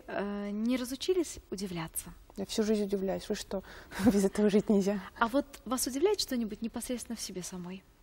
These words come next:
Speaker 2: Да.
Speaker 1: Что?
Speaker 2: Да потому что сама себя предсказать не могу. Очень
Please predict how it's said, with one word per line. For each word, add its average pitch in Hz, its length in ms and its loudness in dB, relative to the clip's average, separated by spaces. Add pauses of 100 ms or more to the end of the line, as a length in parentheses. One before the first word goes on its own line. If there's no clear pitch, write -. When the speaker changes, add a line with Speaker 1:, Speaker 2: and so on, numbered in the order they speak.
Speaker 2:
Да. 196 340 6 (200)
Speaker 1:
Что? 185 300 -4 (480)
Speaker 2:
Да 202 100 -4 (120)
потому 233 240 2
что - 160 -4
сама 214 240 4
себя 202 160 0
предсказать 202 580 0
не 190 60 0
могу. 185 240 -2
Очень 190 280 -6